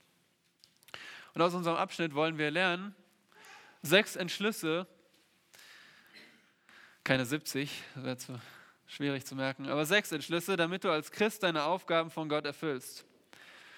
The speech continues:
Der Timotheus hatte seine Aufgabe und du hast deine Aufgabe. Timotheus sollte Ordnung in einer ganzen Gemeinde wiederherstellen.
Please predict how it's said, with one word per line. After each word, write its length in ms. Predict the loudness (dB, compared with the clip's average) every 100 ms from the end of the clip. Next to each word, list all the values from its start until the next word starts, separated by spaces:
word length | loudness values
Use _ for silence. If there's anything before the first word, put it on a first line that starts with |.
| -16 -8
Der 80 | -2
Timotheus 460 | 0 2 2 2
hatte 240 | 2 2 2
seine 340 | 2 2 2
Aufgabe 840 | 0 -2 0 2 4 2 -2 -2
und 140 | -6 -2
du 140 | 0
hast 260 | 0 0 2
deine 300 | 2 2 0
Aufgabe. 580 | -2 -2 -2 -2 -4 -16 _ _ -20 -20 -20 -20 -4
Timotheus 500 | 0 2 2 2 2
sollte 260 | 2 2 2
Ordnung 360 | 2 2 -2
in 80 | -2
einer 180 | -2 0
ganzen 340 | -2 -4 -6
Gemeinde 520 | -2 2 4 2 0 0
wiederherstellen. 840 | 0 0 -2 -2 -2 0 -2